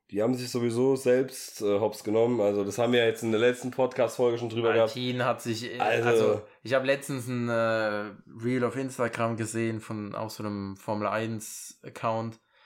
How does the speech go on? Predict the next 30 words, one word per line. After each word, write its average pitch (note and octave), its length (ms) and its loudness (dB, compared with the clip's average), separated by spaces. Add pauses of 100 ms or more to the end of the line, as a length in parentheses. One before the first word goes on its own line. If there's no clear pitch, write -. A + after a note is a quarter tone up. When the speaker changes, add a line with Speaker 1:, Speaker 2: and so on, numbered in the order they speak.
(280)
Speaker 2:
Und A2 80 -10
der A2 100 4
hat A#2 60 4
auch A#2+ 160 4
gesagt, A#2+ 360 -2
äh, - 120 -6
Renault A#2+ 1000 2
Schrägstrich A#2+ 540 -2
Alpine A#2+ 520 -2
ist B2 160 -8
mit A#2+ 100 -6
Abstand A#2 400 -4
das G#2+ 80 -6
lächerlichste A#2 640 -2
Team B2+ 260 -4
in A#2+ 100 -2
der G#2+ 100 2
Formel G#2 280 -2
eins G#2 300 -2
eigentlich. A2 540 -4 (360)
Die A#2 80 -6
wurden A#2+ 240 0
damals B2 480 2
schon B2+ 360 -2 (340)
von B2+ 200 -4
ihrem A#2 400 0
Kundenteam, C3+ 1080 -4 (100)
an A#2+ 180 -4
denen, B2+ 400 -4
also A2+ 320 -4